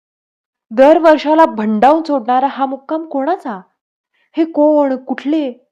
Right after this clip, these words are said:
आणि येथून कधी हलणार? हीच चिंता त्या बिचाऱ्या सोंडी मळाला लागून राहिली. मांजराची म्हातारीही त्याच विवंचनेत पडली होती.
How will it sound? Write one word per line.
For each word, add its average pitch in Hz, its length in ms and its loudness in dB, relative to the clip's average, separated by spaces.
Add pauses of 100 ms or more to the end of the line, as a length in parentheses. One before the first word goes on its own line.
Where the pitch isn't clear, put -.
(260)
आणि 330 140 0
येथून 349 280 2 (100)
कधी 320 200 2
हलणार? 262 480 -4 (1120)
हीच 294 320 -4
चिंता 220 460 -4
त्या 226 200 -6
बिचाऱ्या 208 540 -8
सोंडी 196 420 -10
मळाला 196 380 -6
लागून 190 320 -8
राहिली. 175 300 -14 (960)
मांजराची 190 520 -8
म्हातारीही 208 640 -6
त्याच 247 360 -4
विवंचनेत 220 540 -8 (100)
पडली 190 240 -8
होती. 185 240 -12